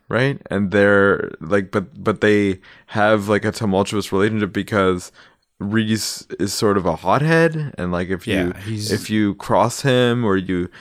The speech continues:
Speaker 1: get on his bad side or he's in a bad mood,
Speaker 2: Yeah.
Speaker 1: he'll, like, battle you.
Speaker 2: It's, it's not,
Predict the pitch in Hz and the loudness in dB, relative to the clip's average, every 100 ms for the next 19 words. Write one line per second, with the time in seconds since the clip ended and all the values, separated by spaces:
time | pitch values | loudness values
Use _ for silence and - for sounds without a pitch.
0 | - _ - 107 104 101 104 90 95 98 | -20 _ 0 2 4 4 0 0 2 2
1 | 98 104 101 98 95 101 92 98 87 92 | 2 2 4 2 0 -2 -2 -2 0 2
2 | 95 95 92 90 98 101 104 95 82 - | 2 2 0 0 0 0 -4 -10 -10 -6
3 | 120 104 98 98 92 92 - - 95 104 | -2 2 4 2 0 -2 -10 -10 -2 2
4 | 95 87 _ - 95 101 107 113 120 80 | 2 0 _ -14 -10 -2 2 4 4 2
5 | 50 58 - 143 135 139 135 156 160 | -2 -8 -4 -2 0 2 2 2 0